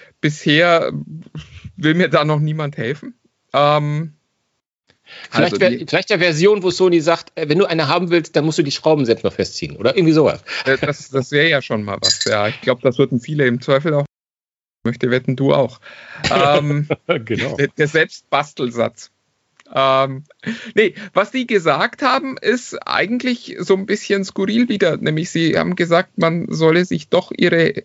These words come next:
Speaker 1: Händler gut angucken und vielleicht, äh, passiert da vor Weihnachten noch was. Was ich allerdings erwarte, bei, bei aller Begeisterung für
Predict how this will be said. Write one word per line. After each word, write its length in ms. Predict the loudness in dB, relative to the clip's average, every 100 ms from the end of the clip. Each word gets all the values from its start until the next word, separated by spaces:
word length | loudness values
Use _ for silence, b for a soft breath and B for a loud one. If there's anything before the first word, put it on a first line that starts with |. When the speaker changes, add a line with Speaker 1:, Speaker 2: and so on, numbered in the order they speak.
| -2
Speaker 1:
Händler 380 | 0 2 2 0
gut 320 | 0 -2 -2
angucken 640 | -2 -2 -2 -2 -4 -8 -2
und 160 | -2 -2
vielleicht, 340 | 0 2 0 _ -18 -8 2
äh, 340 | 4 4 2
passiert 340 | 2 2 2 2
da 160 | 0
vor 220 | 2 2 2
Weihnachten 480 | 2 0 -4 -6
noch 180 | -4 -2
was. 260 | -2 -2 -8 B B B B B B B B B B
Was 200 | -4 -2
ich 200 | -2 2
allerdings 520 | 4 4 2 0 -4 -6
erwarte, 800 | -2 0 2 2 2 -2 -2 0
bei, 260 | 0 0 0
bei 240 | 0 -2
aller 240 | 0 0 -2
Begeisterung 840 | -2 -2 0 0 0 -2 0 0
für 540 | -2 2 4 4 4